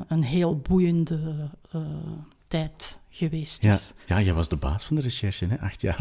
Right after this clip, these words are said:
Speaker 2: lang van de
Speaker 1: Ja.
Speaker 2: Antwerpse recherche.
Speaker 1: Ja.
Speaker 2: Ja. Had je dat vroeger gedacht, ehm, als je als jonge vrouw startte, dat, dat er zo'n een, een, ja, een, een ruime carrière eigenlijk lag te wachten bij de politie?
Speaker 1: Ehm, goh,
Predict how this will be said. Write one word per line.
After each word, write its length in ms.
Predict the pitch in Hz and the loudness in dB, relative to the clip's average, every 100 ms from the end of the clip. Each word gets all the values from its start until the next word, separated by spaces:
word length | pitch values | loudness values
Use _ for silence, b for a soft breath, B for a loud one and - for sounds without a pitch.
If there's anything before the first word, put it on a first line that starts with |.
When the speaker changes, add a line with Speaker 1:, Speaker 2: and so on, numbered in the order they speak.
| 110 | 0
Speaker 2:
lang 200 | 104 101 B B B | 0 0 B B B
van 100 | - | -2
de 60 | 90 | 2
Speaker 1:
Ja. 60 | |
Speaker 2:
Antwerpse 420 | 90 90 92 - 90 | 2 4 2 2 -2
recherche. 540 | 90 - 87 - 85 - _ | -2 0 -2 0 -4 -4 _
Speaker 1:
Ja. 240 | - 156 - - - | -4 -4 -4 -12 0
Speaker 2:
Ja. 220 | - - B B B | 2 2 B B B
Had 120 | - | 6
je 60 | |
dat 120 | 127 120 | 6 8
vroeger 280 | 135 139 | 6 6
gedacht, 460 | 120 104 120 - - | 4 4 2 0 -6
ehm, 440 | - 120 117 113 110 B B B B | 0 4 6 6 4 B B B B
als 320 | - 110 110 - | -10 -2 0 4
je 120 | 110 | 4
als 180 | 101 - | 4 6
jonge 240 | 110 107 | 6 6
vrouw 280 | 90 92 120 | 6 6 6
startte, 640 | - - 127 - 143 135 120 | 2 0 0 2 2 2 2
dat, 340 | 107 104 - - | 0 0 -6 -4
dat 160 | 101 | -2
er 60 | 104 | 0
zo'n 320 | 90 95 92 | 4 4 4
een, 140 | - - | 0 -4
een, 320 | 92 82 80 - | -2 0 0 -2
ja, 280 | 95 107 - | -2 -2 -4
een, 160 | 90 - | -8 -4
een 120 | 90 | 0
ruime 240 | 92 113 | 4 4
carrière 540 | 113 92 87 82 98 123 | 6 4 6 6 6 4
eigenlijk 420 | 127 135 139 - B B B B | 2 0 -2 -8 B B B B
lag 200 | - 113 | 0 0
te 120 | - 110 | 2 0
wachten 300 | 135 - 135 | 0 -2 -2
bij 80 | |
de 80 | 131 | -2
politie? 460 | 131 131 147 - 226 B B B B B B B B _ _ | -2 -2 -2 -6 -14 B B B B B B B B _ _
Speaker 1:
Ehm, 460 | 277 240 233 233 240 | -2 2 6 6 4
goh, 340 | - - 226 | -2 -2 -2